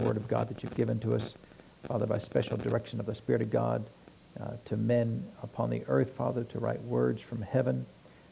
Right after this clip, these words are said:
to bless us and to increase our lives and to cause us to be stable, strong, healthy, Father, and, and good followers of your plan and will for our lives. And so, Father, we thank you for that.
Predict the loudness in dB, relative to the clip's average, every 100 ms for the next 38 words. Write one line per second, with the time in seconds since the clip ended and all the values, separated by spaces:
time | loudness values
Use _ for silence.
0 | -12 -6 2 4 4 2 0 -2 -4 -2
1 | 0 0 0 0 2 0 -2 -6 -4 -2
2 | -2 -2 -4 -4 -4 -4 4 4 4 -2
3 | 0 0 2 2 -2 -6 -16 -20 -20 -20
4 | 4 4 4 0 0 -2 0 -4 -6 -12
5 | -20 -20 -12 -6 -6 -8 -14 -10 -8 -6
6 | 0 0 2 2 4 4 0 -2 -6 -18
7 | -20 -16 -8 -4 -4 -4 0 2 2 0
8 | 0 -2 -2 -4 -2 -2 -4 -6 -10 -12
9 | -8 -8 -4 -2 -2 -4 2 0 2 -6
10 | -8 -10